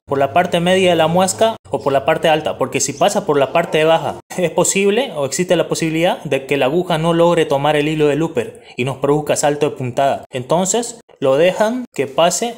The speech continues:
por la parte media de la muesca o bien por la parte alta, cualquiera de las dos.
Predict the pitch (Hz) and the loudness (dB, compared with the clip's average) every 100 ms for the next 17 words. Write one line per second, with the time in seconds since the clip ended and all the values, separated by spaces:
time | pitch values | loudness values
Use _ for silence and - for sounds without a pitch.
0 | - - 143 127 123 156 160 156 175 175 | -16 -4 0 0 0 0 0 0 2 2
1 | 160 156 180 180 226 220 139 131 170 180 | 2 2 2 2 0 0 0 -2 0 0
2 | 147 127 147 151 165 170 175 107 - 127 | 0 2 0 0 2 2 0 -6 -6 -8
3 | 123 151 151 143 143 165 165 | -2 0 2 0 -2 -4 -6